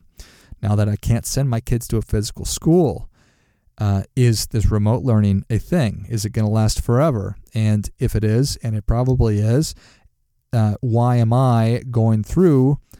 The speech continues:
whatever system that I'm sending my kids th-, scho-, uh, through? Or is there a better way since it's all remote? Is there a better way to go about this?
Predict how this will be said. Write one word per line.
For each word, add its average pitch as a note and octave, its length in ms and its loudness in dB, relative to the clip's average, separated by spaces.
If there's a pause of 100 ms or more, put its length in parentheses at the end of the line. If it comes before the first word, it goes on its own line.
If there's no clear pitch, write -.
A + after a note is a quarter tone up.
(140)
whatever A#2 280 0
system B2 460 0
that A#2+ 80 2
I'm A#2 100 2
sending C3 280 0
my B2 100 0
kids - 420 -2
th-, - 160 -16
scho-, - 340 -4
uh, A2+ 200 2
through? B2 480 0 (800)
Or B2 120 -2
is B2 180 -2
there A#2 160 0
a G2+ 40 -6
better A#2 340 0
way B2+ 440 -2 (720)
since - 240 -8
it's - 100 -4
all A#2+ 120 4
remote? A#2+ 500 2 (1080)
Is A2 120 -2
there A2 120 2
a G2+ 60 -2
better A#2 340 0
way A#2 120 2
to A2 60 -4
go G#2+ 120 0
about F#2+ 340 -2
this? - 420 -12